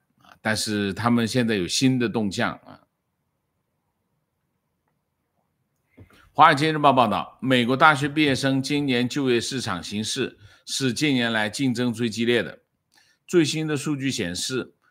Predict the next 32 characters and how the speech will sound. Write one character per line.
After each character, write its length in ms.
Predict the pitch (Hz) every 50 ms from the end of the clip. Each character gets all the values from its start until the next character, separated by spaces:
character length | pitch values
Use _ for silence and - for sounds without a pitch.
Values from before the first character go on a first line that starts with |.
| _ _ _ _
全 300 | _ - - 123 131 151
美 280 | 160 147 110 92 - - _
六 200 | - 160 170 151
月 120 | 139 123 117
份 320 | - 127 113 87 - - _ _ _
大 180 | - 151 139
学 180 | 135 113 127 120
毕 200 | 113 120 139 135
业 120 | 127 120
生 240 | 113 - 131 127 123
的 100 | 120 113
失 180 | 110 - - 131
业 160 | 123 120 123
率 260 | 123 127 113 - - _
达 160 | - 98 110
到 120 | 113 120
百 140 | 104 104 90
分 100 | 87 90
之 60 | -
七 80 | - 120
点 180 | 110 92 85
三， 360 | - - 110 104 101 101 - - _ _ _ _ _ _
远 240 | _ 101 110 127 143
远 220 | 139 120 98 95 92
高 240 | 101 113 113 113
于 60 | 113 107
全 240 | 98 - 107 104
国 120 | 98 107 101
平 180 | 90 98 104
均 160 | 101 98 101 101
水 160 | 98 101 82
平。 260 | - - 82 67 65